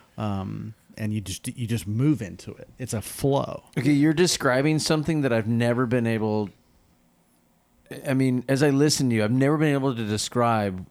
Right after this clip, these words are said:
Speaker 2: when people have asked, like, in my becoming a believer, like, an instant, like, it's like some battery just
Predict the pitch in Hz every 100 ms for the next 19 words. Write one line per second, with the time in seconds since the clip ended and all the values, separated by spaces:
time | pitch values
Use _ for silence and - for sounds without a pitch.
0 | _ - 110 110 120 113 104 98 - -
1 | - _ _ - 110 107 110 107 95 -
2 | 101 101 92 95 - _ 78 82 101 -
3 | _ _ _ _ _ - 120 131 120 113
4 | 113 120 120 110 101 98 _ _ _ _
5 | _ _ _ _ _ _ - 160 113 127
6 | - 123 131 117 98 104 110 127 104 95
7 | 98 101 117 110 127 127 - 120 98 87
8 | _ 113 107 - - _ _ _ _ _
9 | _ _ - 113 - 120 107 - - 113
10 | - 139 113 110 120 120 104 92 98 -